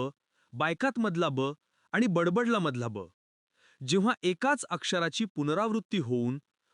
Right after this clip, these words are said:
वाक्याला एक छान लय किंवा नाद प्राप्त होतो, तेव्हा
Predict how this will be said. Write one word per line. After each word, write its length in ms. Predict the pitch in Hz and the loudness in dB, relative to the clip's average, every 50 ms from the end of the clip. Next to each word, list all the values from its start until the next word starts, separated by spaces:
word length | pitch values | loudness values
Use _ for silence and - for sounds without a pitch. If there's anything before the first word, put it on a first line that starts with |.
| - - | -8 -4
वाक्याला 480 | 151 160 160 _ - - 233 233 247 | -2 -2 -2 _ -4 -2 0 0 0
एक 120 | 254 247 - - | -2 -2 -2 -4
छान 280 | - - 190 226 247 | -2 0 2 2 2
लय 340 | 226 170 143 160 208 220 170 127 - | 2 2 2 2 2 2 0 0 -2
किंवा 160 | 170 185 214 | -2 0 0
नाद 300 | 196 151 139 139 175 180 - - | 2 2 2 0 0 -2 -2 -4
प्राप्त 260 | 202 180 - - 185 | -4 -4 -2 -2 -2
होतो, 380 | 143 131 120 - - 120 143 175 _ _ _ _ _ _ _ _ _ _ _ - - | 0 -2 -2 -2 -2 -4 -4 -4 _ _ _ _ _ _ _ _ _ _ _ -2 0
तेव्हा 240 | 151 147 156 190 | 0 2 2 0